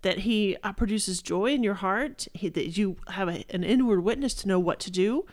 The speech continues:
in situations, that He speaks with you, um, with a voice.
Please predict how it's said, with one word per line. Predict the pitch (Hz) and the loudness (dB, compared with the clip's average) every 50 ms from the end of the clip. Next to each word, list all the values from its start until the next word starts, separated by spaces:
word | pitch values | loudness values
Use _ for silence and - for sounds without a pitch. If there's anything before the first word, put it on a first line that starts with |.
| - - - - - | -16 -20 -20 -6 -2
in | 196 208 208 | 0 0 2
situations, | - 214 214 214 - 214 185 180 214 - - 294 311 359 403 403 - - - - - - - - - | 2 0 0 0 0 0 0 2 2 0 -2 -2 -2 -2 -2 -4 -6 -12 -18 -20 -20 -20 -20 -18 -6
that | - 185 190 | -4 -2 0
He | - 220 | 0 0
speaks | 196 - - - 208 220 214 - - | 0 0 0 0 0 0 0 -2 -2
with | 220 214 - | -2 0 0
you, | 220 214 214 220 220 220 - - - - - - - - - | 0 2 2 0 0 -2 -6 -14 -20 -18 -16 -16 -12 -8 -4
um, | 196 196 202 202 202 | -2 0 2 2 2
with | 196 196 - | 2 2 2
a | 190 | 0
voice. | 156 175 170 175 254 415 480 - - - - | 2 2 2 2 2 2 0 -2 -6 -10 -8